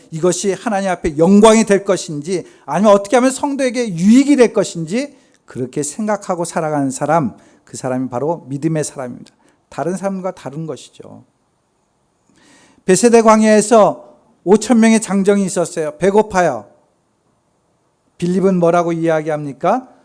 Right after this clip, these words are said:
"아, 저렇게 많기 때문에 우리가 이백 데나리온 주고도 먹을 걸 다 못 삽니다." 계산적으로 이야기했어요. 근데 안드레는 어떻게 합니까? 어린아이의 오병이요, 보리떡 다섯 개와 물고기 두 마리를 가지고 와서 예수님 앞에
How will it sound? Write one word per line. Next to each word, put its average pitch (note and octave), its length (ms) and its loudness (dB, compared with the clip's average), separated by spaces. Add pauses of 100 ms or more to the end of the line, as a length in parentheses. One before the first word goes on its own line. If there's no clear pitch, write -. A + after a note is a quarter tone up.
(220)
"아, G#2 340 -18 (280)
저렇게 F3 320 -6
많기 D#3 340 -6
때문에 F#3+ 440 -4
우리가 F3+ 300 -2 (220)
이백 F3+ 440 -4
데나리온 G#3+ 480 -2
주고도 F3+ 420 -4
먹을 D#3 300 -2
걸 G3 180 -2
다 - 200 -6
못 C#3 180 -4
삽니다." D3 600 -8 (320)
계산적으로 D#3+ 680 -2
이야기했어요. C3+ 720 -10 (500)
근데 C#3 220 -4
안드레는 F3 560 0
어떻게 D#3 240 -4
합니까? E3 540 -2 (260)
어린아이의 F#3 800 2
오병이요, D#3+ 680 2 (280)
보리떡 D3+ 380 -4
다섯 E3 340 -4
개와 F3 180 0
물고기 E3+ 480 -6
두 - 160 -10
마리를 E3 720 -2 (260)
가지고 C#3+ 380 -8
와서 D3 340 -6
예수님 C#3+ 340 -10
앞에 C3+ 300 -12